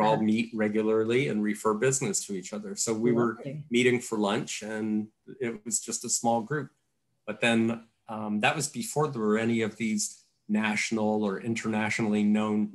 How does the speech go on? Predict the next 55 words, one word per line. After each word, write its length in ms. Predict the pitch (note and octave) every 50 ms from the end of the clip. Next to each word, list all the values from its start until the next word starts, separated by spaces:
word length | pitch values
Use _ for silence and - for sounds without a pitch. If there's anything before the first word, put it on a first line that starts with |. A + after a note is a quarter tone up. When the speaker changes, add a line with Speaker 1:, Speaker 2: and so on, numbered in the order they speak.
| B2+
Speaker 1:
networking 420 | C3 B2+ D#3+ C#3 C3+ - G2+ F2+ F2
groups. 360 | F2+ F2 F2 E2+ - - - - -
So 320 | G#2 G#2 G2+ G2 F#2+ - _ _ _ F#2
I, 40 | G2 G#2 G#2+ _ _ _ _
I 20 | _ _ _ _ _ _ _ _ _ _ -
maybe 240 | G3 G#3 G#3 G#3+
Speaker 2:
Like 140 | G#3 F3+ F3+
Speaker 1:
had 180 | - - G#3 G#3+
one 180 | A3+ G#3+ G#3+ G3
of 40 | F#3+
the 60 | F#3+
Speaker 2:
B 60 | F#3
N 120 | F#3 F#3+
I, 40 | F#3+
Speaker 1:
first 180 | F#3+ - - -
Speaker 2:
B 120 | G3 -
N 100 | - F#3
I 20 | F3+
Speaker 1:
networking 160 | F3 F3 E3+ E3 E3
Speaker 2:
is 60 | D#3
Speaker 1:
groups. 60 | - F3+ E3+
Speaker 2:
something 320 | D#3 D3+ - D#3 D3+ D3 D3 D3+ D3 - - - - - _ -
that 120 | E3 D#3+ D#3+
Speaker 1:
Yeah, 60 | D3
Speaker 2:
was 180 | D#3+ D#3 D#3 D#3
Speaker 1:
that's 200 | - - E3 D#3+ E3
Speaker 2:
already 200 | E3+ E3 D#3+ E3
around? 100 | D#3+ D#3
Speaker 1:
international. 580 | D#3 D#3 E3 - - - G#2+ G2 F#2+ - - _ _ _ _ -
That 120 | B2+ -
was 120 | E3 C#3 - -
started 340 | - C3+ C3 B2 B2+ A#2+ A2
later. 340 | A#2+ B2 C3+ D3 - F#2 D#2 D#2 - _ _ _ _ _ _ _ _ _ -
Speaker 2:
Oh, 100 | G3+ C#4+ B3 G#3
really? 400 | B3 G#4+ A4+ D#4 D3+ C#3+ C#3 - _ _ -
Speaker 1:
My, 80 | A2
my 60 | A#2 A#2+
group 280 | A#2 A#2+ A#2+ A2+ - B2+
was 80 | A#2 G#2+ - - A2+
before 300 | A2+ - A#2+ B2+ C3+ C3+ B2 - - -
B 120 | C3 C3 C#3
N 100 | C3+ C#3+
I 140 | D3 D3 C#3+ A2+ F#2 F#2
existed, 460 | F2+ - F#3+ F2 - - - F2 F2+ G#2
yeah. 220 | G#2 A#2+ B2 - - - - _ _ _ _ - - E3+
Speaker 2:
How 120 | F3+ E3+
interesting. 760 | - - G3+ A#3+ - E4+ D#4+ - - - E3 D3+ C#3+ C#3+ D3+ D#3
And, 160 | D3 - - - _ _ _ -
and 100 | - G3 G3
they 80 | G3
referred 420 | F#3 G3 F#3+ F#3 - A3 G3+ G#3 G3+
to 80 | A3 G#3
them 180 | G3 G3+ G3+
as, 140 | F#3+ F3 F3+
uh, 500 | - - _ _ _ - D3 A2+ A#2 C#3